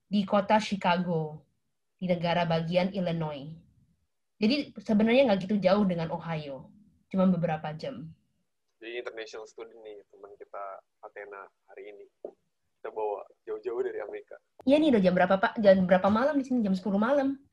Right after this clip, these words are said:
Speaker 2: Oke, jadi, eh, kita bawa tamu kita ini da-, jauh-jauh dari Amerika. Kalau misalnya boleh tahu nih, selain, selain di universi-, nama universitinya, jurusannya apa ya?
Speaker 1: Ya, jadi jurusannya itu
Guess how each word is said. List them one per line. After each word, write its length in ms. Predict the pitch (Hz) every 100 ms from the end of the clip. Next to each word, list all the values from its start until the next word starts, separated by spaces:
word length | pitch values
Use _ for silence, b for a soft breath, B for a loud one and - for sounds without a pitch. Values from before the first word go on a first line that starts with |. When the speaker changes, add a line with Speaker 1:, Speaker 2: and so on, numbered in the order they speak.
| - _ _
Speaker 2:
Oke, 300 | - 151 127
jadi, 320 | 123 165 156
eh, 480 | - 127 127 127 123 123 _ _ _ _ _
kita 240 | - 175 180 87 - _ _ _ _
bawa 240 | 117 120 123 123
tamu 160 | 117 120
kita 160 | 123 117
ini 240 | 123 143
da-, 220 | 120 113 113
jauh-jauh 320 | 110 107 110
dari 160 | 123 104
Amerika. 380 | 101 107 - 110 98 - _ _ _ _ _ _
Kalau 400 | - 110 110 107
misalnya 400 | 110 117 110 110 107
boleh 160 | 110
tahu 240 | 110 117 127
nih, 120 | 135 _
selain, 480 | _ 110 110 110 107 110 104 _ _ _ _ _ _ _ _ _ _ _ -
selain 240 | 110 110 110
di 80 | 110
universi-, 400 | 110 107 107 _ _
nama 160 | 113 113
universitinya, 720 | 113 113 113 - 117 117 135 123
jurusannya 400 | 123 120 131 147
apa 200 | 139 135
ya? 100 | 107 - _ _ _ _ _ _ _
Speaker 1:
Ya, 160 | 208 180
jadi 320 | 180 202 262 196
jurusannya 640 | 214 214 226 220 220
itu 100 | 233